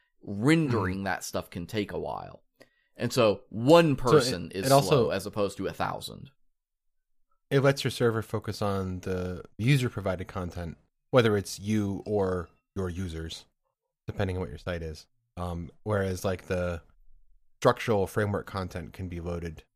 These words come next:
Speaker 2: much more quickly by, like, third parties. Oh, that, that actually,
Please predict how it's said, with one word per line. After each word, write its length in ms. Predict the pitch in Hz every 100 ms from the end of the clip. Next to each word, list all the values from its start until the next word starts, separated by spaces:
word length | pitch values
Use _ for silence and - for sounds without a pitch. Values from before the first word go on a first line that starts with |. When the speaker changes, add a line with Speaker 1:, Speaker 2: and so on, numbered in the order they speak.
| _ _
Speaker 2:
much 200 | 95 90
more 100 | 90
quickly 480 | 82 - - 85 80 -
by, 220 | 92 85 -
like, 180 | 95 -
third 200 | - 82
parties. 440 | - 85 82 - - _ -
Oh, 100 | 143
that, 240 | 143 139
that 140 | 165 175
actually, 340 | 175 165